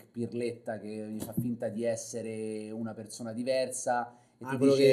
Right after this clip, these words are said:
Speaker 2: che, che lancia fake news.
Speaker 1: "So-, eh, sono, monto, io monto le antenne, l'altro giorno ho montato l'antenna del cinque G che ha fritto un gatto", cioè dopo due a-, un anno, eh, anche, anche la gente qualsiasi ha capito che è un cretino,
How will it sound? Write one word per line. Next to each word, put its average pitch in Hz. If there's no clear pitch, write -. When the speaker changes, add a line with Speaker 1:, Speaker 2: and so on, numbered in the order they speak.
Speaker 2:
che, 127
che 139
lancia 135
fake 131
news. 127
Speaker 1:
"So-, 170
eh, 139
sono, 156
monto, 180
io 196
monto 175
le 170
antenne, 156
l'altro 151
giorno 175
ho 156
montato 156
l'antenna 160
del 156
cinque 156
G 175
che 160
ha -
fritto 170
un 156
gatto", 131
cioè 120
dopo 120
due 143
a-, 127
un 135
anno, 127
eh, 110
anche, 113
anche 113
la 110
gente 117
qualsiasi 120
ha 101
capito 104
che 101
è 98
un 90
cretino, 92